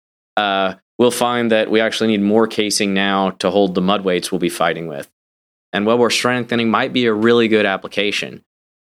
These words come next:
But, you know, we've, we've done it out in, uh, you know, out in West Texas or out in the Permian. And, um,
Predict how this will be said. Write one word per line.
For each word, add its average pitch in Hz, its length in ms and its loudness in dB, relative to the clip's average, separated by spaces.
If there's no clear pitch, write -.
But, 107 320 0
you 117 80 2
know, 107 220 2
we've, 120 220 2
we've 127 240 2
done 120 180 0
it 151 180 -2
out 123 320 -2
in, 113 540 0
uh, 101 320 0
you 98 80 -4
know, 101 340 -2
out 113 160 -4
in 110 60 -6
West 113 240 -2
Texas 113 560 -2
or 92 100 2
out 101 100 2
in 101 60 -4
the 101 80 -4
Permian. 110 540 0
And, 92 280 -2
um, 98 560 -2